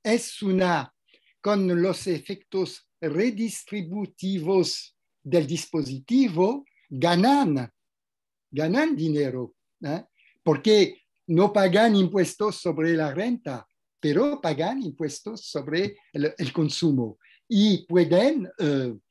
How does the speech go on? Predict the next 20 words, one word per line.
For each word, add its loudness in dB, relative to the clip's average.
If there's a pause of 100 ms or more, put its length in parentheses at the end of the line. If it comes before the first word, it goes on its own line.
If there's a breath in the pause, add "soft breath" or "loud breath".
(320)
eh, 2
eh, 2
son -4
integrados -4
al -6
proceso -6
y 0
para 0 (140)
ellos, 0 (560)
eh, -6
pueden, 2 (760 soft breath)
se -4
puede 0
conectar 0
con 0
la 0
idea -2
del -2
ingreso -4
universal, -6